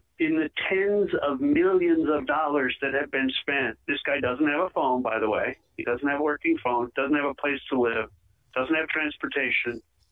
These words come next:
And all of this combined horsepower and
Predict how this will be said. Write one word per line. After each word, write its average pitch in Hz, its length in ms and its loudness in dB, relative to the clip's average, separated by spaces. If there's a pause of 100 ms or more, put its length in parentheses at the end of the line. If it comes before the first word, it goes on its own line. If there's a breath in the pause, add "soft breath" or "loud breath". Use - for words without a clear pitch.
(260)
And 151 500 2 (920)
all 190 280 2
of - 140 0
this 170 180 2 (260)
combined 165 560 0
horsepower 143 840 0
and 131 180 2